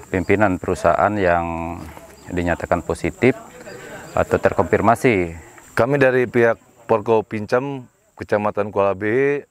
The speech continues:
Speaker 2: melaksanakan giat P P K M di P T K R S Dusun Nyawan, Desa Kuala Behe. Kami mengecek di perusahaan giat P P K M,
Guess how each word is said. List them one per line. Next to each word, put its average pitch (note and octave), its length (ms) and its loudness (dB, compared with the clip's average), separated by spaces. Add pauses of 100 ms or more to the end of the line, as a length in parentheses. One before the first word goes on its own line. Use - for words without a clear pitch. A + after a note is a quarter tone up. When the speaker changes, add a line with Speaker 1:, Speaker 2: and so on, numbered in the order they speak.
Speaker 2:
melaksanakan G#2+ 640 -4
giat G#2 160 -2
P G2+ 160 -6
P F#2+ 160 -4
K F#2 320 0
M A#2+ 160 -10
di B2+ 320 -4 (800)
P B2 80 4
T B2 160 0
K A2 240 2
R A#2+ 80 0
S - 480 -4 (640)
Dusun A#2+ 240 -2
Nyawan, A#2+ 400 2
Desa A2 640 2
Kuala A2 240 2
Behe. A2 320 -6 (880)
Kami B2 160 2
mengecek C#3+ 480 2 (1200)
di A2 240 4 (240)
perusahaan B2 560 2 (640)
giat A2 160 4
P G#2 160 -2
P G#2 80 0
K A#2+ 400 2
M, D#3 160 -6